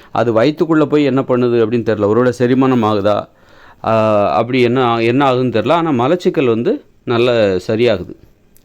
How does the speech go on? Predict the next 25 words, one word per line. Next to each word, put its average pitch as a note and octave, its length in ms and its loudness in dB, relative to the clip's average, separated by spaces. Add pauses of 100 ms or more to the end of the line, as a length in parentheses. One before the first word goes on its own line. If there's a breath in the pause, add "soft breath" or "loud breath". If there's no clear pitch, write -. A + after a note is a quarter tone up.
(360 soft breath)
இது C#3+ 160 -2
பயன்படுத்துவதற்கு E3+ 800 0
ஈஸி. D3 320 0
சும்மா D#3 240 0
ஒரு F3 160 2
கைப்பிடி E3 360 0
வெந்தயத்தை D3+ 400 2
எடுத்து C#3+ 200 0
வாயில D3 260 0
போட்டு D3+ 220 -4
தண்ணியை D3+ 260 2
குடிக்கிறோம், A2 320 -2
அவ்வளவுதான். G2+ 280 -2
அது A2 120 -2
கசக்கவும் B2 540 -2
செய்யறதில்ல. B2 480 -2 (420 loud breath)
அதுவே C3 280 2
நீங்க D3 200 4
அரைச்சி C3+ 360 -2 (140)
குடிச்சிங்கன்னா C3 460 -2
வாயில B2+ 280 0
போட்டா B2 200 -2
கசக்கும், G#2 440 -6
ரொம்ப A2+ 220 -2
கசக்கும். G#2+ 420 -6